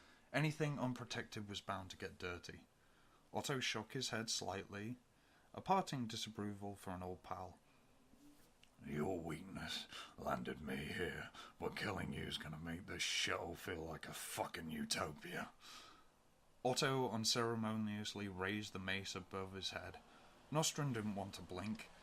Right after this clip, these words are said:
He couldn't imagine retreating to a comfortable oblivion behind his eyelids in his final moment, so instead he looked up, past Otto, past the levels of the Dark Sentencer,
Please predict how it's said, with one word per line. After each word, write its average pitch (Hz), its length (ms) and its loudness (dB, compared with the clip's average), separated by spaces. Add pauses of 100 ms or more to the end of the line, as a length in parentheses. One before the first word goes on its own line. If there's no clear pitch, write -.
(160)
He 127 80 2
couldn't 160 240 2
imagine 113 480 2
retreating 113 540 0
to 104 120 -6
a - 140 -10
comfortable 107 500 0
oblivion 101 560 0
behind 98 320 0
his 101 140 -2
eyelids 98 420 -2
in 101 80 -2
his 92 120 -4
final 98 360 -2
moment, 95 340 -4 (340)
so - 160 2
instead 92 460 0
he - 60 -6
looked 95 320 -2
up, 95 200 -4 (680)
past - 340 -2
Otto, - 360 -8 (1040)
past 110 260 4
the 120 100 4
levels 101 380 0
of 87 100 -10
the 92 80 -6
Dark 92 280 0
Sentencer, 95 640 -8